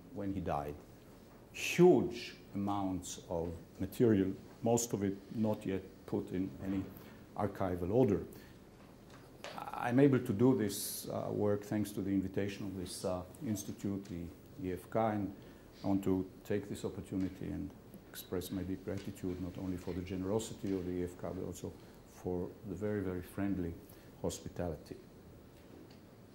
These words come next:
The material I'm working on, I understand, and we heard yesterday, is supposed to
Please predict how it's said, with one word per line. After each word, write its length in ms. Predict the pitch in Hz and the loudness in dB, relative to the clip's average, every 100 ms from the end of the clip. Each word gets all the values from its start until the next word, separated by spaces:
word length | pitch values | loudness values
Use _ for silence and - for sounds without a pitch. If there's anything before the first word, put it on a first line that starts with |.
| - | -2
The 280 | 98 104 110 - - - | 2 2 2 -4 -10 0
material 520 | 107 - 139 139 110 | 0 8 10 10 8
I'm 160 | 98 101 | 4 4
working 360 | 123 127 110 | 2 2 2
on, 320 | 95 92 104 113 - - - - - | 2 2 0 -4 -10 -18 -20 -18 -8
I 100 | 90 | -4
understand, 560 | 90 87 - 90 95 98 | -4 -4 -4 -2 -2 -4
and 160 | 87 87 - | -6 -8 -6
we 140 | 98 92 | -2 2
heard 260 | 107 101 - - - | 2 0 -4 -14 -6
yesterday, 500 | 87 98 104 90 85 95 - - - - - - - - - | -2 0 -2 -2 -2 -4 -10 -20 -20 -20 -20 -20 -20 -12 0
is 160 | 110 | 0
supposed 380 | - 101 98 98 | 0 2 2 2
to 140 | 95 | -2